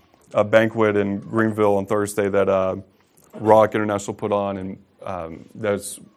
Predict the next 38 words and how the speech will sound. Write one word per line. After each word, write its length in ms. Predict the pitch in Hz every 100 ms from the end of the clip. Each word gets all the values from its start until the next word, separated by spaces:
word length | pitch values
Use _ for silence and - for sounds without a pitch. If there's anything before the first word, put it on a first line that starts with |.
| - -
as 140 | 104
many 140 | 104 104
of 80 | 98
you 60 |
know, 240 | 98 98 98
what 160 | 98
we're, 160 | 98 95 - _ _ _ _ _
you 80 | 107
know, 80 | 95 - - -
funneling 320 | 127 110 107
to 60 | 101
build 220 | 95 107
the 60 | 98
school, 520 | - 110 104 101 104 -
um, 400 | 101 95 95 95 - - -
through 180 | 123 107
them 380 | 104 98 95 - _ _ _ _ _ _ -
in 320 | 120 113 101 101
Tanzania. 640 | 117 101 101 107 98 95 - - - - - - - _ - - - - -
And, 760 | 139 139 127 123 113 - - - _ - _
uh, 100 | -
you 120 | 135 131
know, 80 |
I 60 | 123
was 100 | 117
talking 260 | - 151 139
to, 200 | 147 127
uh, 80 | 113
one 180 | 123
of 60 | 117
the 60 | 107
couples, 580 | 127 117 117 107 98
um, 540 | 110 98 95 92 92 - _ _ _ _ -
Charles 300 | 120 127 110
and 80 | 110
Asia, 440 | 107 110 107 101 98
afterwards, 720 | 110 113 - 104 101 101 92
and 260 | 104 95 95